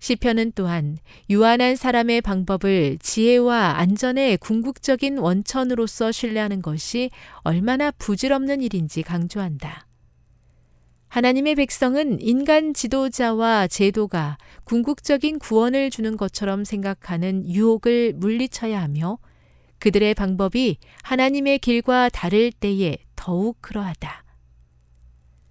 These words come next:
주님은 가난한 자들과 자신을 동일시하셨고, 하나님의 은혜 가운데 스스로 가난해지셨으며, 그분의 가난하게 되심을 통해 많은 사람이 부자가 되게 하셨다.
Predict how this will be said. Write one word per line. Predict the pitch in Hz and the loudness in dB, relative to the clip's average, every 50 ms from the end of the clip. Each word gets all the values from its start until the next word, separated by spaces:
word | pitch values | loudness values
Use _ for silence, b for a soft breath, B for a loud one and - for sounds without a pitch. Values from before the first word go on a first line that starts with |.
| _ _ _ _ _ _ _ - | _ _ _ _ _ _ _ -8
주님은 | - 254 233 240 247 262 302 320 294 202 147 147 - | -4 0 2 2 2 2 2 2 2 0 -2 -2 -4
가난한 | - 214 220 240 262 285 320 330 330 | 0 2 2 2 4 4 4 2 4
자들과 | 311 311 285 285 277 269 - - 254 254 254 254 247 226 - | 4 2 4 4 2 0 0 0 0 2 2 2 0 -2 -4
자신을 | - - 180 175 - - 214 220 226 226 220 | -4 -4 -2 -2 -2 -2 0 0 2 2 0
동일시하셨고, | 220 - 196 196 202 208 220 214 - - 190 180 - - 165 147 - - - - 175 165 156 160 b b b b b b b b b | 0 0 0 0 0 0 -2 -2 -2 -2 -2 -2 -2 -4 -6 -6 -8 -14 -8 -4 -2 -2 -2 -4 b b b b b b b b b
하나님의 | b - 220 220 226 220 220 226 226 202 | b -2 0 2 2 2 2 2 4 4
은혜 | 185 196 202 226 240 | 4 4 4 4 2
가운데 | 240 233 220 220 220 214 202 180 - 208 196 160 135 - 165 | 2 2 0 0 0 -2 -2 -2 0 0 2 2 0 -2 -4
스스로 | - - 285 262 - 277 285 277 277 269 | -6 -6 -6 -4 -2 -2 0 0 0 0
가난해지셨으며, | - - - 180 175 196 208 220 220 220 220 - - - 185 165 - - - 160 147 156 170 180 196 - b b b b b b b b - | -2 -4 -4 -2 -2 0 0 0 0 -2 -2 -4 -4 -4 -4 -6 -6 -6 -8 -6 -4 -4 -2 -4 -4 -6 b b b b b b b b -6
그분의 | - - 170 175 190 190 196 202 202 202 | -4 -2 -2 0 0 0 0 0 0 -2
가난하게 | - - - 180 185 202 220 226 220 208 247 240 220 | -4 -6 -4 -2 -2 0 0 0 0 0 0 0 0
되심을 | 233 226 - - 226 220 220 220 | 0 -2 -2 -2 -4 -2 -2 -4
통해 | - - 180 165 165 196 214 240 247 B B B B B | -4 -6 -4 -4 -2 -2 -2 -2 -4 B B B B B
많은 | - 175 180 190 240 269 269 | -4 -2 0 0 0 0 0
사람이 | - 277 254 254 247 247 262 247 180 151 - - - | -2 -2 -2 0 0 0 0 0 0 -2 -4 -6 -8
부자가 | - 214 208 - - 240 233 - 233 233 226 233 | -6 -6 -4 -2 0 -2 0 0 0 0 0 -2
되게 | - - 175 147 - 170 175 180 190 | -2 -4 -6 -6 -4 -4 -4 -4 -4
하셨다. | 190 208 196 - 202 196 - - - 139 - - | -6 -6 -8 -8 -8 -10 -10 -12 -14 -14 -14 -14